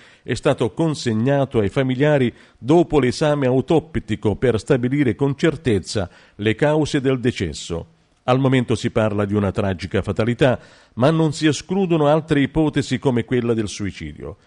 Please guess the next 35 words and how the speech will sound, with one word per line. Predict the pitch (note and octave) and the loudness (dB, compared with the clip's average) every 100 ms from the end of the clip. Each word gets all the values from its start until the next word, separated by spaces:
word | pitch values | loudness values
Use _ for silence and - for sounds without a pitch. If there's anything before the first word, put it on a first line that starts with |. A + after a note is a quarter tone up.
| _ _ - | _ _ -4
A | A2+ | -2
celebrare | - C3 A2+ A2 G2+ F#2+ | 0 0 2 2 2 2
il | F#2 | 0
rito | A#2 G#2+ F#2 | -2 -2 -2
funebre | B2+ A2 F2+ G#2+ C3 | -2 0 0 -2 -2
il | - F#2+ | -6 -8
parroco | - G#2+ G2 G2 G#2+ - | 0 0 2 0 -2 -2
Don | G#2 G2 | 0 0
Bruno | G2 G2+ F#2+ | 0 -2 0
Carbone, | A2 G2+ B2+ A#2 G#2 - - - | -2 0 4 4 2 -4 -18 -20
che | - G#2+ | -4 -4
ha | |
espresso | G2 - A2+ G#2 G#2 | -4 -4 -4 -2 -4
parole | F2+ G#2 G#2 F2 | -2 0 0 0
di | G#2 | -2
conforto | G#2+ F2+ - G#2+ G2+ - F#2+ | -2 -4 0 -2 0 -4 -4
per | F2+ | -4
i | D#2+ | -4
familiari | F#2 A#2 A2+ E2 D#2+ D#2 | -2 0 0 -2 -4 -8
ed | - F#2 | -8 -4
i | G2 | -2
parenti | G2+ G2 F#2 B2 | -2 -2 -4 -4
tutti | G#2+ E2+ - F2 - _ _ | -4 -6 -8 -12 -12 _ _
per | G#2 G#2 | -4 -2
la | A2+ | -4
perdita | - D#2+ E2+ F2 - F#2 | -2 -6 -6 -6 -6 -6
del | F#2+ G2 | -4 -6
congiunto. | - G2 F#2 D#2+ B1 - C2 - _ _ _ _ _ _ _ _ _ _ _ _ _ _ _ _ _ _ | -4 -6 -4 -8 -12 -12 -14 -14 _ _ _ _ _ _ _ _ _ _ _ _ _ _ _ _ _ _
Rosolini | C3 C3 C#3 C3 A#2 | -4 0 2 2 2
prosegue | A#2+ C#3 A#2 G2+ | 0 2 0 0
la | G#2 | -2
protesta | G2+ G#2 A2+ G2 G#2+ | -2 0 0 0 0
degli | G2+ G2 | 2 2
operatori | G2 G2+ G2 A#2 G#2 | 2 2 2 2 2
ecologici | - A2 A#2 F#2+ F#2+ G#2+ G2+ | 2 4 4 4 -2 0 -2